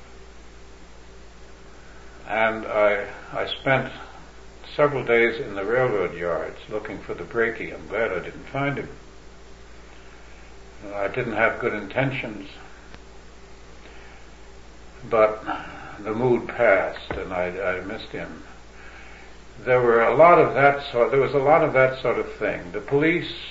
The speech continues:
were rough. There were beatings attendant upon arrest, and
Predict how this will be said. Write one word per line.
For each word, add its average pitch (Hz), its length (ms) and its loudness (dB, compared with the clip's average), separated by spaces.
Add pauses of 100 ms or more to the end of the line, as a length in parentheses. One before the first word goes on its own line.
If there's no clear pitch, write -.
(580)
were 113 440 2
rough. 95 340 0 (1300)
There 98 220 -4
were 95 80 -4
beatings 90 640 -6 (920)
attendant 104 540 -4
upon 104 380 -2
arrest, 92 460 -4 (1900)
and 104 460 2